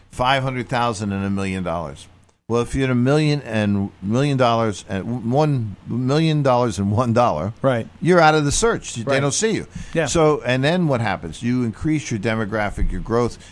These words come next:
Speaker 1: the amount of people that will find your home. And in that case, you know, that's what's happened with many of the homes that I've listed. I had that one I listed at six ninety-nine, sold it for nine sixty. I had another one I listed for one point three, sold it for one point six,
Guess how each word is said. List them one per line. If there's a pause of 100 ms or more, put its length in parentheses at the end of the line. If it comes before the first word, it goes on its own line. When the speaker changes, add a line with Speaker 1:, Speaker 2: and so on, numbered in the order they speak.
Speaker 1:
the
amount
of
people (320)
that
will
find
your
home. (320)
And
in
that
case, (420)
you
know, (180)
that's
what's
happened
with
many
of
the
homes
that
I've
listed.
I
had
that (160)
one
I
listed
at
six
ninety-nine,
sold
it
for
nine
sixty. (260)
I
had
another
one
I
listed
for
one
point
three,
sold
it
for
one
point
six,